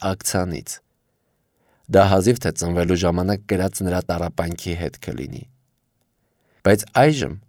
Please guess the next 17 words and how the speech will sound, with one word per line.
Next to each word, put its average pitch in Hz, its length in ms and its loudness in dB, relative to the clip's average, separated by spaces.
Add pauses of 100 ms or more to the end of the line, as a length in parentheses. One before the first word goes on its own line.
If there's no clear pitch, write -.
(260)
երբ 98 340 4
Կիկուկոն 113 600 0
սկսում - 460 -2
է 90 120 0
վատ 107 340 2
զգալ, 90 340 -6 (600)
Սպինան 135 500 4
միջապես 110 480 2
աչքի - 420 0
է - 120 -6
զարնում։ - 500 -10 (1040)
"Խոսքդ 120 400 4
վերաբերում 95 500 6
է 98 120 4
այս 92 260 -2
առավոտվան"։ 90 640 0 (760)
Այո։ 90 280 4